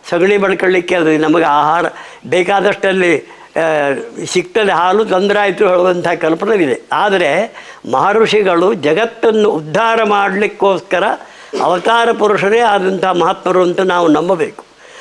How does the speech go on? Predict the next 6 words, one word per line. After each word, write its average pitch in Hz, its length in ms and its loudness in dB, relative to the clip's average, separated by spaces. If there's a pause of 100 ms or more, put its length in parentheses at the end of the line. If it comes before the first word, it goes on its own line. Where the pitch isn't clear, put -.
(140)
ಅವರು 180 240 2
ಏನು 233 240 4
ಮಾಡಿದ್ರು? 185 520 2
ಗೋವುಗಳನ್ನು 233 760 2
ಸಾಕಲಿಕ್ಕೆ 180 500 -2
ಹಣಕಿದರು. 160 380 -2